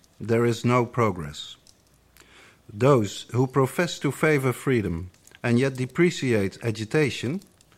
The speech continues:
are men who want crops without plowing up the ground.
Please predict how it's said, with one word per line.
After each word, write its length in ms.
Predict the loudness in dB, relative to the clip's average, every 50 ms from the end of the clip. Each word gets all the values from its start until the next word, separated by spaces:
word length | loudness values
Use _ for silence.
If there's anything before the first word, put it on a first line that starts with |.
| _ -20 -20 -20 -20 -8 -4
are 160 | 0 2 4
men 400 | 4 6 6 6 6 4 4 2 0 0
who 120 | 0 2
want 320 | 2 2 2 2 0 -2
crops 380 | 0 2 2 2 0 -2 -2 -2
without 420 | 0 2 4 2 2 2 0 0
plowing 540 | 2 4 4 4 4 2 -2 -6 -10 -12 -14 -16 -20 _ _ _ _ _ -10 -8
up 160 | -8 -6 -6
the 100 | -6 -4
ground. 460 | 0 0 0 0 -2 -4 -8 -12